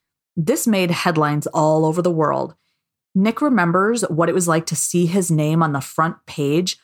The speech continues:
under a story of that magnitude and how unbelievable it was. I mean,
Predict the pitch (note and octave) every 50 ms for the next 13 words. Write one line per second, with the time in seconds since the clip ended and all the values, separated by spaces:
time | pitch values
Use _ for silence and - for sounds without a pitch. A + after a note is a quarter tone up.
0 | _ _ _ _ _ _ - F3 F#3 G#3 A3+ A#3+ A#3+ A3 F3+ - - - - E3+
1 | D#3 D#3 E3+ F#3 F#3 E3+ D3 C#3+ D#3 D3+ E3 - D#3+ D3+ D3 C#3+ B2+ A2+ C3 C3+
2 | C#3+ E3+ G3 F#3+ - - B3+ B3+ C4 B3+ - - F3 F3 E3 - F3 E3+ - -
3 | - F#3 G#3 G#3 G3 F#3+ F3+ E3+ D#3 D#3+ F3 F#3+ E3+ E3 D3 D3 B2+ C3+ C#3 -
4 | C#3 - - - - - F#3 G3 G#3 G3 -